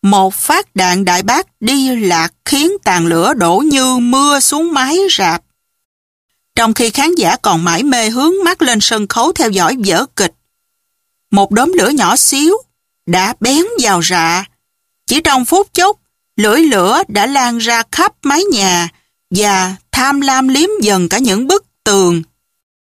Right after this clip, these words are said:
Ngọn lửa bùng lên rất nhanh, không một ai có thể làm gì được. Các diễn viên đành dương mắt bất lực nhìn ngọn lửa ngốn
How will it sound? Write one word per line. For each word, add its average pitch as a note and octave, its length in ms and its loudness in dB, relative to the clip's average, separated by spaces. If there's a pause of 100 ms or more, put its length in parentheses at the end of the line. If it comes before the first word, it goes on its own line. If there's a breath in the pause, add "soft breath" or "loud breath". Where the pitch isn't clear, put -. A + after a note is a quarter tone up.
(440)
Ngọn A3+ 220 2
lửa A#3 180 2
bùng A#3+ 260 0
lên D4 200 2
rất F#4+ 280 -2
nhanh, D#4 240 2 (600)
không C4 200 0
một F3+ 200 0 (140)
ai C#4 360 -2
có F#4 160 0
thể D4+ 140 0
làm A3 220 0
gì F#3+ 280 0
được. F#3+ 300 0 (600)
Các F#4+ 180 -2
diễn B3 260 2
viên D4 260 0
đành F#3+ 220 0
dương C#4+ 300 0
mắt F4+ 200 -2
bất F#4+ 240 -2
lực G3 200 0
nhìn G3+ 220 0
ngọn F3+ 140 2
lửa F#3+ 180 2
ngốn D4 240 0